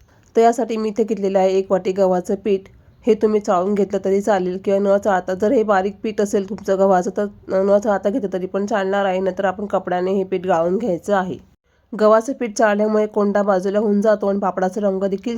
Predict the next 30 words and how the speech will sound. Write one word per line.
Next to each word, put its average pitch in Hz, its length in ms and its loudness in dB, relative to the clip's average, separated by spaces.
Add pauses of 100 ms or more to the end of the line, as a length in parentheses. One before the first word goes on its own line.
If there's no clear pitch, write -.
छान 202 180 0
येतो, 165 280 -6
त्यामुळे 196 380 -2 (200)
कपड्याने 196 360 -4
चाळून 196 320 -2
घेतलं 196 300 -4
तर 196 100 -4
उत्तम. 175 360 -6 (760)
येथे 233 300 0
मी 233 200 -2
तीन 226 240 -4
वाट्या 208 280 0
तांदळाचे 196 440 -2
पीठ 208 180 -4
घेतलेलं 196 520 -2
आहे. 190 500 -8 (160)
असे 214 220 2
एकूण 220 200 0
आपण 202 220 -2
चार 208 260 -2
वाट्या 196 320 -4
पीठ 202 180 -2
आपल्या 196 260 -4
इथं 196 140 -2
झालेलं 196 420 -2
आहे. 185 260 -2 (360)
त्याच 220 220 0
अनुषंगाने 202 640 -2
आपण 190 260 -4
इथे 190 240 -2